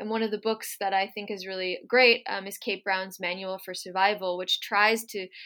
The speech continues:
tackle this issue and use various data sources and triangulation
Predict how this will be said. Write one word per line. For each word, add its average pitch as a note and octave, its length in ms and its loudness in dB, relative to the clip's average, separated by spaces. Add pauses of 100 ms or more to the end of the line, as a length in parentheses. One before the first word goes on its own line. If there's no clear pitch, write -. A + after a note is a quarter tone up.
tackle G#3 320 2
this F#3+ 240 -6
issue C4 360 0
and G#3 180 -2
use G3 240 -8
various F#3 380 0
data G3 260 0
sources F#3+ 480 -8
and F#3+ 100 -16
triangulation F#3+ 920 -4